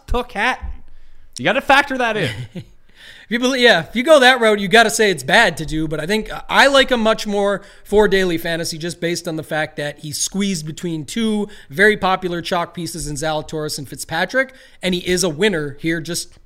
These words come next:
Speaker 2: two years ago, and playing pretty decent overseas, which nobody sees those
Speaker 1: Yeah.
Speaker 2: numbers or cares.
Speaker 1: Yeah, T, T eight, T four in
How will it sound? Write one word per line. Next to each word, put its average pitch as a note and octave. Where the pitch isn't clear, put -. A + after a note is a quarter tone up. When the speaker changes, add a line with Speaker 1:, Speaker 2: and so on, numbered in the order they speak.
Speaker 2:
two F3
years G3+
ago, C4
and G#3
playing C4
pretty C#4+
decent B3
overseas, A3+
which G3
nobody A3
sees G#3
those F3+
Speaker 1:
Yeah. F3+
Speaker 2:
numbers G3
or F3
cares. D#3
Speaker 1:
Yeah, F2+
T, D#3
T -
eight, D3
T C3
four B2
in G#2